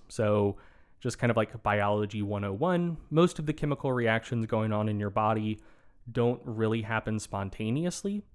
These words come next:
Some of them do. Like, for instance, creatine in your body, some of it will spontaneously degrade to creatinine. Um, but, uh, most of the chemical reactions in your body that are occurring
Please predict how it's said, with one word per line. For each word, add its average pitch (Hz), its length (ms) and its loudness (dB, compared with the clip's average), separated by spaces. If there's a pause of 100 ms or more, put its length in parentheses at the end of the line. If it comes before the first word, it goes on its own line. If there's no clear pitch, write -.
(200)
Some 330 200 4
of 240 120 4
them 180 200 2
do. 117 340 -2
Like, 156 160 -6
for 151 140 0
instance, 170 420 -2
creatine 147 580 -2
in 127 120 0
your 123 80 2
body, 113 320 2
some 120 240 -2
of 107 100 0
it 110 140 -2
will 101 160 -4
spontaneously 104 840 -4
degrade 101 420 -6
to - 80 -12
creatinine. 110 760 -2 (520)
Um, 104 380 2
but, 131 420 6 (460)
uh, 110 180 0
most 165 460 6
of 139 100 4
the 131 80 2
chemical 120 460 2
reactions 104 500 0
in 104 100 -2
your 101 120 -4
body 107 340 2
that 110 140 2
are 113 100 4
occurring 127 840 2